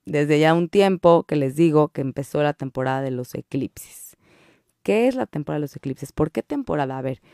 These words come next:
primero que nada, el eclipse es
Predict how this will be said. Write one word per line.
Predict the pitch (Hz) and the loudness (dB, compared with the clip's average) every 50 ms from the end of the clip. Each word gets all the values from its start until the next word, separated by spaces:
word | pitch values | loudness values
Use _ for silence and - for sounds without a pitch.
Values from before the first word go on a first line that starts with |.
| _ _ _ _ | _ _ _ _
primero | - 190 208 254 302 339 | -8 -4 -2 0 0 -2
que | 349 - 160 | -2 -2 -2
nada, | 160 156 156 165 165 165 180 233 320 - _ _ _ _ _ _ _ _ _ _ _ _ _ _ _ _ _ _ _ _ | 0 2 2 4 4 2 2 0 -4 -8 _ _ _ _ _ _ _ _ _ _ _ _ _ _ _ _ _ _ _ _
el | - 156 156 | -2 -2 -2
eclipse | 151 - - 175 190 196 - - - 208 202 208 214 - - _ _ _ _ _ _ _ _ _ | -2 -2 -4 -4 -4 -4 -6 -4 -4 -2 -2 -2 -4 -6 -10 _ _ _ _ _ _ _ _ _
es | - 156 160 165 160 - - - - | 0 2 2 2 2 -2 -10 -20 -20